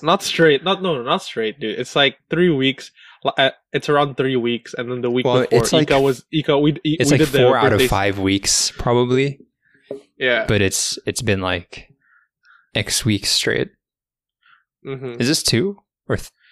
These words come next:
Speaker 1: We did Star Wars last week, and then the week before we did birthday, and birthday was with Ika.
Speaker 2: Okay. And then before that, it was, like, another two or three, or whatever. It's not
Speaker 1: Yeah.
Speaker 2: important.
Speaker 1: Uh, yes, so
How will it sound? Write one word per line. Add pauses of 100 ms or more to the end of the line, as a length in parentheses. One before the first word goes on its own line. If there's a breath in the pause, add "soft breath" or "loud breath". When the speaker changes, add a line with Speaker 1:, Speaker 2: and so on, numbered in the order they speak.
(680 soft breath)
Speaker 1:
We
did
Star
Wars
last
week,
and
then
the
week
before
we
did
birthday, (200)
and
birthday
was
with
Ika. (960)
Speaker 2:
Okay. (440)
And
then
before
that,
it
was,
like,
another
two
or
three,
or
whatever. (480 loud breath)
It's
not
Speaker 1:
Yeah.
Speaker 2:
important. (800 soft breath)
Speaker 1:
Uh, (1800)
yes,
so